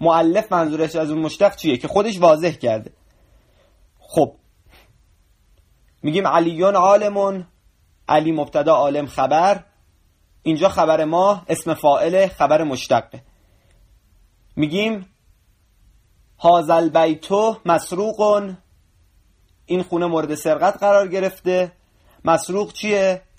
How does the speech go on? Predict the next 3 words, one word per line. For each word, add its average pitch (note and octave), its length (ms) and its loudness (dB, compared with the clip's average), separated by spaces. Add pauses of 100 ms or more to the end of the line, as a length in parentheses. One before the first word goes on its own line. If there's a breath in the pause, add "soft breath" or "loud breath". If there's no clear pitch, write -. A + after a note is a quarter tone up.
اسم F3+ 240 -2
مفعوله. D3+ 640 -2 (1700 soft breath)
می‌گیم E3 520 -4